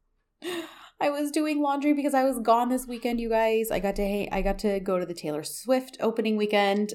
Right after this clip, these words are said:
um, which was amazing. So if you guys can get to her Eras tour, you really, really should.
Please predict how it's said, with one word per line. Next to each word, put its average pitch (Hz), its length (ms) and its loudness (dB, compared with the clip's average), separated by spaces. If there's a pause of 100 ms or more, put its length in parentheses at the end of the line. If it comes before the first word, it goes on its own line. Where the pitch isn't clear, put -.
um, 170 580 -2
which 170 320 -4
was 160 140 -6
amazing. 196 400 -2
So 180 100 -10
if - 80 -16
you 151 80 -4
guys 147 220 -2
can 165 160 -8
get 151 300 -4
to 151 100 -14
her 143 200 -10
Eras 139 300 -6
tour, - 300 -10
you - 120 -12
really, - 220 -10
really - 220 -8
should. - 320 -6